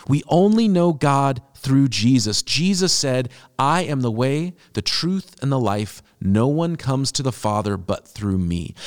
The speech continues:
And that was said in the context of one of his disciples, Philip, saying, "Jesus, could you just show us God the Father?" And, F-, and he says, "Philip,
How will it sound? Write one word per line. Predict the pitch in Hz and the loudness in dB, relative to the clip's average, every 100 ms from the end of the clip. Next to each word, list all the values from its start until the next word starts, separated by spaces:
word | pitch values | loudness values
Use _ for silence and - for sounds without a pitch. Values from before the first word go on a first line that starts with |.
| - | -2
And | 139 | 0
that | 208 | 2
was | 214 | 2
said | - 190 214 | 2 0 0
in | 175 | -2
the | |
context | 131 160 190 175 135 - | -2 0 0 0 -2 -4
of | 123 | -2
one | 147 | 0
of | 151 | 0
his | 135 | -2
disciples, | 120 - 151 143 127 | -2 0 0 -2 -4
Philip, | - 190 175 | 0 2 2
saying, | - 156 143 - - - - | 0 0 -2 -6 -18 -14 -2
"Jesus, | 202 208 170 | 0 2 0
could | - 143 | -2 -4
you | |
just | 170 220 | -2 -2
show | - 165 185 | 0 0 2
us | 147 - | 2 0
God | 131 135 | 0 -2
the | 113 | -2
Father?" | - 127 135 - - _ _ _ _ _ _ _ _ _ _ | 0 0 0 -4 -10 _ _ _ _ _ _ _ _ _ _
And, | - 107 | -6 -6
F-, | - - | -8 -8
and | - 120 | 0 0
he | 117 | 0
says, | 120 - | 0 -2
"Philip, | 180 202 135 _ | 0 0 -2 _